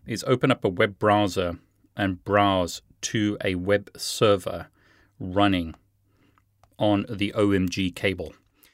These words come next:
So what I've now done is connect to a web server running within that cable. I've connected to the Wi-Fi access point running within the cable and now to a web server. And what I can do is load a pre-configured script.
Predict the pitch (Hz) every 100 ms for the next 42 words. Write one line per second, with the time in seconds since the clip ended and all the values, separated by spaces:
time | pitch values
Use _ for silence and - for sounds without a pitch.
0 | _ _ _ - 110 123 123 123 131 123
1 | 107 101 - 110 110 - 123 98 104 -
2 | - 107 98 98 101 107 101 95 139 131
3 | 120 - - 107 98 90 98 - _ _
4 | - - _ - - 123 120 131 - 113
5 | 101 98 120 127 123 120 123 - 131 -
6 | 139 139 - _ - 110 117 113 131 120
7 | 117 - 117 113 110 113 107 98 101 107
8 | - 98 95 98 - 127 107 98 - _
9 | _ - _ _ 113 98 101 127 127 117
10 | 98 123 123 98 92 - 104 90 90 90
11 | 95 113 107 90 90 85 - _ _ _
12 | - 98 - - 117 - 110 95 113 98
13 | 95 - - - - 98 -